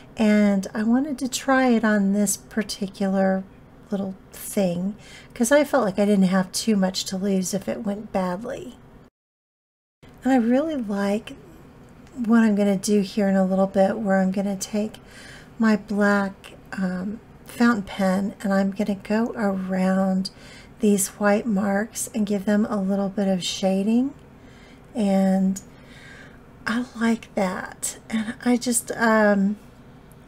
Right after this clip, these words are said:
I like the experimental aspects of doing these little pieces quite a lot. It's pretty freeing and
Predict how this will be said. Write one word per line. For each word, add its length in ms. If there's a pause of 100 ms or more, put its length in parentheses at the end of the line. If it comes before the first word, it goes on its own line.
(260)
I 100
like 460
the 280
experimental 1200 (840)
aspects 720
of 120 (160)
doing 480
these 300
little 260
pieces 680 (180)
quite 360
a 60
lot. 680 (500)
It's 220
pretty 360
freeing 800 (460)
and 600